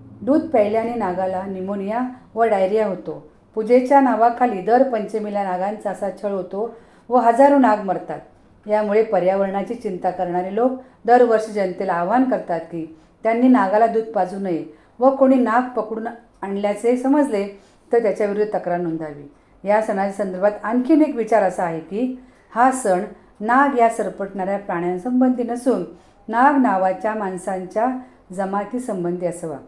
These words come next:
कालियाचा पराभव केल्यावर कृष्णाने कालियाला क्षमा करावी म्हणून कालियाच्या बायकांनी कृष्णाची प्रार्थना केली. नागकन्या उलुपीने अर्जुनाशी लग्न केले किंवा कहाणीमध्ये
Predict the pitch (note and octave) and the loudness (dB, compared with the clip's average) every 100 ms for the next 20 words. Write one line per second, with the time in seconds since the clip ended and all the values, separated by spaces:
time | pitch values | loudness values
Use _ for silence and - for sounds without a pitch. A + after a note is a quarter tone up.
0 | _ _ _ _ _ _ _ _ - F#3 | _ _ _ _ _ _ _ _ 2 2
1 | G#3+ A3+ B3 B3+ A3+ G3+ G3+ G3+ F#3+ F#3+ | 4 4 4 2 4 2 0 -4 -4 -2
2 | G3+ D#3+ - _ _ _ - B3+ C4 C#4+ | 0 -2 -6 _ _ _ 0 0 2 4
3 | D4 D#4 C#4 A3 A3+ B3 B3 A#3 A#3+ A#3 | 6 6 4 2 4 2 2 0 0 2
4 | G#3+ F3+ E3 - - - A3 B3 B3 F#3 | 2 0 -6 -10 -18 -10 -4 -2 0 0
5 | G3+ G3 A3+ G#3 F3+ E3+ F#3 G3 F#3+ F3 | 0 -2 0 0 -2 -4 -6 -8 -10 -10
6 | F#3 E3+ G#3 F#3 D#3+ E3+ E3 E3 D3+ C#3+ | -8 -8 -8 -8 -8 -8 -10 -10 -14 -16
7 | - _ _ _ _ G3+ A#3 A#3+ - F#3+ | -20 _ _ _ _ -4 -2 -2 -4 -4
8 | F#3+ A3 A#3 - _ - A3 B3+ C4 B3 | -4 -8 -10 -20 _ -6 -2 0 0 2
9 | B3+ A#3 G#3 A3 A3 B3 B3 G#3 G#3 G#3 | 4 4 2 -2 -4 -2 0 0 -2 -6
10 | G#3 A3+ C4 C4 - - C4 C#4 C#4 A#3+ | -2 0 0 -4 -12 0 4 4 4 0
11 | A#3 C4+ C4+ C4 C4 G3 | 2 4 6 4 2 2